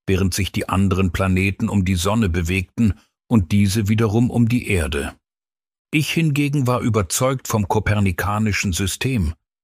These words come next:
doch ich wusste auch, ohne präzise Daten blieb jede Theorie Spekulation.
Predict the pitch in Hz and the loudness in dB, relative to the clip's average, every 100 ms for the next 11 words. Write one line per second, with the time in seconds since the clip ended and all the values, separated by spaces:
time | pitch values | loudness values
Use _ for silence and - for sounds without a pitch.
0 | _ - 98 101 - 120 - 104 92 82 | _ -4 -2 -2 -2 -2 -2 -4 -2 0
1 | 82 - _ _ _ 107 120 131 110 110 | 0 -2 _ _ _ 0 2 4 2 0
2 | 95 - 120 92 82 87 87 95 127 139 | 0 0 0 0 0 0 -2 -2 -2 0
3 | 104 98 80 92 120 123 107 113 104 95 | 2 2 2 0 0 0 -2 0 2 2
4 | 107 104 - 117 110 123 123 120 - 92 | 2 0 -2 -4 -2 -2 -2 -4 -4 -4
5 | 80 73 | -2 -4